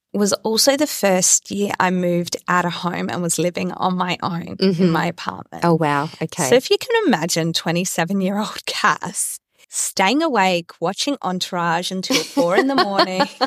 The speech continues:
Speaker 2: <laughs>
Speaker 1: sleeping until ten, eleven A M,
Speaker 2: <laughs> Oh, my God.
Speaker 1: going for a walk around the lake, then deciding I would start my work at two P M after Ellen.
Speaker 2: Oh, my God.
Speaker 1: I know, I can't believe I just <laughs> dropped that, but,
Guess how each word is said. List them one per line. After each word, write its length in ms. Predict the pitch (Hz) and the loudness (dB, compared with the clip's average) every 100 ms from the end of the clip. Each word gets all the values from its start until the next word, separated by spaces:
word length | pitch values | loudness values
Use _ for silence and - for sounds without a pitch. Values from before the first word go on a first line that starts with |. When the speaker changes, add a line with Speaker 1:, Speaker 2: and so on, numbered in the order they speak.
| - 254 - | -6 -12 -14
Speaker 2:
<laughs> 500 | _ _ _ _ - | _ _ _ _ -8
Speaker 1:
sleeping 800 | - 208 190 190 226 294 339 311 | -6 -2 0 2 0 0 -2 -2
until 320 | 294 302 247 | -2 -2 -4
ten, 260 | 285 214 214 | -2 -2 0
eleven 340 | 254 269 262 | 0 0 0
A 200 | 254 262 | 2 2
M, 420 | 196 185 185 185 | 0 0 -2 0
Speaker 2:
<laughs> 40 | 180 | 0
Oh, 120 | 302 - | 0 0
my 140 | 247 - | -4 -2
God. 340 | 196 - - 180 | -6 -4 -6 0
Speaker 1:
going 360 | 190 233 311 | 4 4 2
for 200 | - 311 | 2 4
a 80 | 294 | 4
walk 300 | 247 240 233 | 4 4 2
around 360 | 226 208 190 208 | -2 0 -2 -2
the 60 | 226 | 2
lake, 580 | 185 175 175 175 170 - | 2 2 0 -2 -4 -12
then 420 | 185 180 190 190 | -8 -2 -2 0
deciding 560 | 185 196 170 165 175 170 | -4 -2 2 4 2 0
I 80 | 165 | -2
would 140 | 180 | -4
start 440 | - - 175 156 - | -8 -4 0 0 0
my 180 | 160 | -2
work 380 | 160 151 135 - - | -2 -2 -2 -6 -6
at 300 | 151 110 - - _ - | -4 -4 -6 -18 _ -4
two 200 | - 311 | 0 0
P 220 | 269 247 | 2 2
M 180 | 190 180 | 2 2
after 320 | 185 202 - - | 2 2 0 0
Ellen. 400 | 190 185 170 180 - - | 0 0 -2 -4 -8 2
Speaker 2:
Oh, 140 | 220 | 4
my 160 | 262 294 | 6 4
God. 140 | - - | 2 -4
Speaker 1:
I 80 | - | -2
know, 140 | 185 151 | -2 -2
I 120 | 165 | 0
can't 160 | - | 2
believe 240 | - 170 175 | 2 -2 -2
I 60 | |
just 320 | - 622 - - | 0 0 0 -2
<laughs> 20 | |
dropped 380 | 571 - - - | -2 -4 -6 -2
that, 260 | 180 - | -2 -2
but, 220 | 190 175 | -4 -4